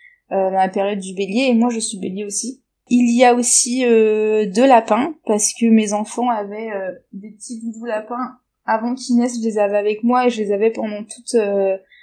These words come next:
mon hospitalisation. Et, euh, à l'urip, euh, vu que j'avais dormi avec pendant un mois, ils avaient accroché, euh, leur, une oreille de chaque en fait der-, dans leur, euh, couveuse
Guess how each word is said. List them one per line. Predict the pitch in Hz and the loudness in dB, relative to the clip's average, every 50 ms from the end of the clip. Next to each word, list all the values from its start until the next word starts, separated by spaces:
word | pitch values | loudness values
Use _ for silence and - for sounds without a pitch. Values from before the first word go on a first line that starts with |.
| _ _ _ | _ _ _
mon | 226 226 220 220 | -4 -2 0 0
hospitalisation. | 226 220 - - 240 226 240 214 214 226 226 214 214 214 220 - 262 277 302 330 - _ _ | 0 -2 -4 -8 -4 -2 -2 0 0 -2 -2 -2 -2 -4 -4 -6 -8 -8 -8 -8 -12 _ _
Et, | 240 226 226 233 240 233 | -12 -10 -8 -6 -6 -4
euh, | 214 202 202 202 190 - - | -4 -2 -2 -2 -4 -4 -4
à | 214 208 | -4 -2
l'urip, | 214 220 226 226 247 277 285 285 - - | -2 0 2 2 2 2 0 -2 0 0
euh, | 240 214 208 208 | 2 2 2 2
vu | 196 202 233 | 2 0 0
que | 220 | 2
j'avais | 214 220 202 202 190 | 2 2 2 2 0
dormi | 190 202 202 214 226 226 208 | -2 -2 0 0 0 0 0
avec | 196 190 208 202 202 _ | -2 -4 -4 -8 -10 _
pendant | - 202 202 196 196 202 196 | -10 -10 -8 -6 -6 -6 -6
un | 196 196 208 | -6 -6 -4
mois, | 214 226 240 254 269 285 277 - - - | 0 0 2 2 2 2 0 -2 -4 -6
ils | - 214 208 196 202 | -8 -8 -6 0 0
avaient | 202 196 202 208 | 0 2 2 0
accroché, | 208 208 - - 233 226 - - - 247 254 262 | 0 0 -2 -2 -2 -2 -2 0 0 2 2 4
euh, | 233 214 208 | 4 4 2
leur, | 202 202 - - _ _ _ _ _ _ | 0 -2 -4 -10 _ _ _ _ _ _
une | - 240 240 240 247 | -2 2 4 4 4
oreille | 240 233 233 233 247 220 | 4 4 2 2 0 0
de | 226 220 | -2 -4
chaque | 220 - 226 208 214 - | 0 0 0 0 0 -2
en | 226 | -6
fait | 208 - 226 208 | -6 -4 -6 -6
der-, | 202 196 208 202 - 196 | -2 -2 -2 -2 -2 -2
dans | 196 208 220 | -4 -4 -4
leur, | 220 220 208 202 202 | -2 -4 -4 -4 -4
euh, | 190 185 185 180 185 185 190 214 226 | -4 -2 -2 -2 -4 -4 -8 -10 -10
couveuse | - - 226 208 233 277 254 220 202 - | -10 -12 -6 -2 -2 0 0 -2 -4 -8